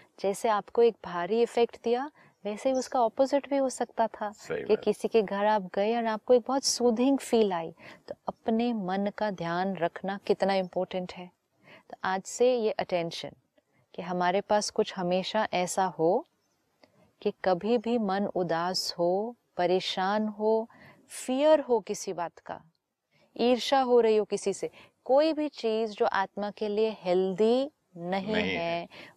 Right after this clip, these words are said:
Speaker 1: वो थॉट अगर क्रिएट हो रही है, उसको चलने नहीं देना, उसको सिर्फ डिस्ट्रैक्ट नहीं करना है, सोल को उस क्षण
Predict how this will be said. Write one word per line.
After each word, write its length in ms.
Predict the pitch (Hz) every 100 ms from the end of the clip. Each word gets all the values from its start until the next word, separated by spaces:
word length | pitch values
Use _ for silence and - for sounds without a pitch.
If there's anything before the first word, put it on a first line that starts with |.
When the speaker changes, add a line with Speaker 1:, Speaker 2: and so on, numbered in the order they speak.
| 196
Speaker 1:
वो 120 | 226
थॉट 380 | - 202 208 -
अगर 300 | 190 185 196 -
क्रिएट 400 | 175 180 185 -
हो 400 | - - 208 214
रही 300 | 190 165 165 170
है, 280 | 170 175 - - - _
उसको 520 | 202 - - - 220 220
चलने 640 | _ - 196 196 202 214
नहीं 300 | 202 180 185
देना, 420 | 170 165 170 - - _ _ _ _ _ _ - _ -
उसको 380 | 202 - 247
सिर्फ 360 | 247 - 240 214
डिस्ट्रैक्ट 800 | 175 190 - - 208 226 - -
नहीं 220 | 247 254
करना 340 | - 185 175
है, 400 | 170 165 196 254 277 - -
सोल 420 | - - 220 226
को 260 | 226 - 247
उस 160 | - 208
क्षण 380 | - - 233